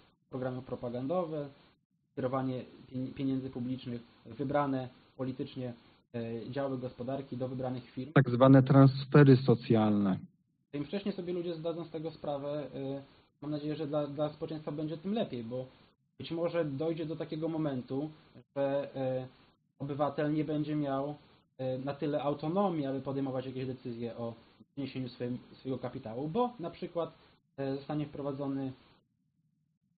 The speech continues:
Speaker 1: pieniądz, e, centralny pieniądz cyfrowy, C B D, lub, e, będziemy mieli do czynienia z jeszcze większą kontrolą urzędów skarbowych, e, w rachunki bieżące, nasze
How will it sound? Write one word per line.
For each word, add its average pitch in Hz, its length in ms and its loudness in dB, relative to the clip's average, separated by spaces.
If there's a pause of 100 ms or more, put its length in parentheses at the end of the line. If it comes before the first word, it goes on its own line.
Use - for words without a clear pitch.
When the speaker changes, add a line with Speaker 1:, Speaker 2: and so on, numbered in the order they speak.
(540)
Speaker 1:
pieniądz, 135 420 -6
e, 120 420 -4
centralny 139 400 -2
pieniądz 131 280 -4
cyfrowy, 123 460 -8
C 131 140 -12
B 123 100 -6
D, 120 80 -10 (880)
lub, 160 280 -4
e, 131 200 0 (280)
będziemy 143 320 -2
mieli 143 120 -2
do 143 80 -6
czynienia 143 320 -4
z 131 80 -8
jeszcze 151 460 -2
większą 143 480 -4
kontrolą 131 540 -2 (220)
urzędów 135 340 -4
skarbowych, 127 640 -4
e, - 40 -12
w 123 840 -6
rachunki 131 500 -8
bieżące, 117 440 -8 (280)
nasze 123 340 -4